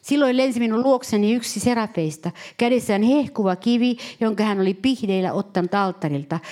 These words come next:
ja kosketti sillä minun suutani sanoen, "Katso, tämä on koskettanut sinun huuliasi, niin on sinun velkasi poistettu ja syntisi sovitettu." Jo, noin varhain Jerusalemin temppeli Jesajan aikaan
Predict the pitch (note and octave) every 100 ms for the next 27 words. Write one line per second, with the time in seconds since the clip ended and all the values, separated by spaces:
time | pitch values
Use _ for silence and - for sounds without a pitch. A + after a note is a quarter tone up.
0 | - - A#3 A#3 D#4 E4 - - A#3+ G3+
1 | G3+ A#3 A3 G3+ F#3+ F#3+ B3+ A3+ G3+ F3+
2 | E3+ F3+ E3+ D3 C#3+ C#3+ - - - D#4
3 | D#4 C#4 C#4 D#4 E4+ E4 - C#4+ - B3
4 | - G#3 G3+ - G3+ G3+ A3 G#3 D#3+ D3
5 | D3 D3+ - - A3 B3+ D4 C#4+ D4+ D4
6 | D4 D4+ D4 B3 A#3+ A#3+ A#3 A3 G3 -
7 | F3 E3+ F4 E4+ C4 A3 F#3 F3+ F3+ E3
8 | D3+ B2+ - _ B2 D3 _ _ _ _
9 | _ _ - - _ _ _ - C#4 A#3+
10 | C#3 _ _ _ _ - B3+ E4+ D#4+ C#4
11 | A3+ F#3+ C#3+ B2 A#2+ A2 - _ _ _
12 | - G#3+ A#3 A#3 G#3 G3 F#3 - - G#3+
13 | E3+ E3+ F#3+ A#3+ B3 G3 F#3 F3 F3 D#3
14 | C3 A#2+ B2+